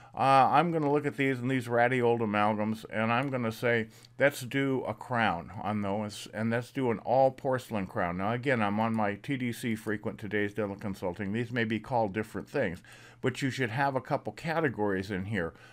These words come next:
which are very frequently used procedures in your office. If you don't do endo, don't put endo in here. And you can have things in more than one category. So here's endo down here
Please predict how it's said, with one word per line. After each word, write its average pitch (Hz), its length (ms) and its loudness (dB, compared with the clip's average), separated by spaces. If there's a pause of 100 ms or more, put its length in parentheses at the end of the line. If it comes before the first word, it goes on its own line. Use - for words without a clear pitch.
(120)
which 131 220 0
are 117 160 2
very 139 480 4
frequently 120 640 -2
used 113 360 0
procedures 113 840 -2
in 147 320 2
your 127 320 2
office. - 560 2 (300)
If 147 240 4
you 143 120 6
don't 156 340 2
do 165 180 2
endo, 131 580 2 (300)
don't 143 300 4
put 170 200 2
endo 151 440 4
in 92 160 -2
here. 101 300 -6 (180)
And 139 180 2
you 156 120 4
can 143 180 -2
have 147 300 -2
things 143 300 -2
in 139 160 0
more 123 300 2
than 123 240 0
one 113 180 0
category. 113 640 0
So 113 160 -2
here's 160 220 -2
endo 139 400 0
down 107 300 2
here 151 380 0